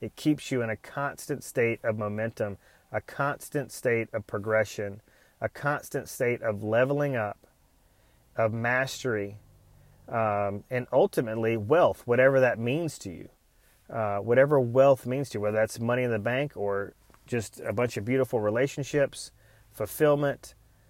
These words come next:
Um, so anyway, I hope you guys have gotten some value out of this. Uh, I wanna just give a plug here. You know, unless it's a s-,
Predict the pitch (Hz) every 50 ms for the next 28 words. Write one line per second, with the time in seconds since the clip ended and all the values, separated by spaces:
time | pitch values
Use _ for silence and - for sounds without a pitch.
0 | - - _ _ _ 220 208 - 127 117 107 104 98 98 98 98 98 92 95 104
1 | - - - - - - _ - - - 156 160 165 156 139 135 127 123 - -
2 | - - 139 143 170 175 170 165 165 151 147 - 147 131 143 143 139 120 127 -
3 | - 127 117 113 127 127 135 135 135 135 135 131 127 127 127 131 135 139 139 -
4 | - - - - - - - - - - - - - - - 120 110 107 104 104
5 | 104 104 104 104 - 123 117 120 123 131 135 135 123 120 123 120 - - 127 120
6 | 127 - - - - 143 131 120 107 - - - 143 135 131 113 127 131 131 131
7 | 127 127 - - - _ _ _ - - - - - - - - 147 123 117 117
8 | 131 131 - 156 131 - 135 123 117 113 - - - -